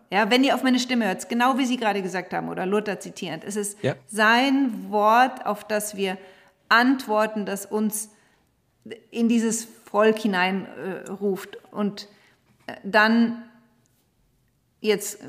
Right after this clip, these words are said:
Speaker 1: katholisch gesprochen, aber wahrscheinlich gehen Sie da auch mit, äh, dann ist ja das Interessante, also Gott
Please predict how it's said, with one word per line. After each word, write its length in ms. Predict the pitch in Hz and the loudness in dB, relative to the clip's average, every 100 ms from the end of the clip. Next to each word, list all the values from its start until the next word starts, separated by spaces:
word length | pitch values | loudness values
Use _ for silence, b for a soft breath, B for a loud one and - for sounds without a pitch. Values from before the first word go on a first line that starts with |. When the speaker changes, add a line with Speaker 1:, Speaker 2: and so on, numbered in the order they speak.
| 170 | -12
Speaker 1:
katholisch 480 | - 202 226 233 240 | -6 -4 2 2 2
gesprochen, 340 | 233 240 247 226 | 0 2 4 4
aber 260 | 196 185 - - | 2 -2 -4 -10
wahrscheinlich 360 | 196 202 190 | -6 -6 -8
gehen 180 | - 202 | -4 -4
Sie 100 | 190 | -2
da 140 | 185 | -4
auch 120 | - - | -4 -2
mit, 280 | 226 240 B B B _ - | -2 -4 B B B _ -2
äh, 240 | 214 196 | 0 2
dann 320 | 196 208 208 - - - | 2 2 0 -4 -16 -20
ist 260 | - - 220 | -14 -8 -2
ja 120 | 226 | 0
das 80 | 196 | 0
Interessante, 600 | 196 190 196 220 254 285 | -4 -2 2 2 2 0
also 140 | 196 | -4
Gott 240 | 190 202 | -2 -4